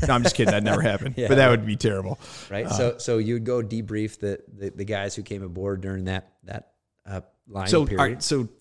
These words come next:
Speaker 2: that
Speaker 1: detail that. So you, you do this, there's twelve to fifteen recoveries a day
Speaker 2: Yep.
Speaker 1: ish. And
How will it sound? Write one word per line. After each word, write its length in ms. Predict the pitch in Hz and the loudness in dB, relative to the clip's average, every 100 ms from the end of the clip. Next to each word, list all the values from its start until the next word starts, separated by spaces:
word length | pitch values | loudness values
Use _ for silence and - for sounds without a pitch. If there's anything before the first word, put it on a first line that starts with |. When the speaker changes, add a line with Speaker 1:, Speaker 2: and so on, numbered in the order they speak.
| _ - | _ -8
Speaker 2:
that 80 | 147 185 | -2 0
Speaker 1:
detail 200 | 185 139 | 2 2
that. 220 | 113 98 | 2 -2
So 120 | - 107 | 0 0
you, 280 | 107 110 104 | 2 0 0
you 140 | 120 | -2
do 140 | 113 135 | 0 2
this, 320 | 123 107 - | 2 0 -4
there's 280 | - 104 - _ _ _ | -6 -8 -8 _ _ _
twelve 220 | - 123 | -4 -4
to 40 | 117 | -6
fifteen 380 | - 110 120 107 | -8 -6 -4 -6
recoveries 400 | 95 98 104 101 | -6 -8 -6 -8
a 60 | |
day 260 | 98 85 107 _ - | -8 -10 -14 _ -10
Speaker 2:
Yep. 220 | 90 98 - | -8 -8 -10
Speaker 1:
ish. 320 | 98 - - _ _ _ _ - | -12 -10 -14 _ _ _ _ -8
And 420 | 107 95 95 95 | -4 -2 -4 -6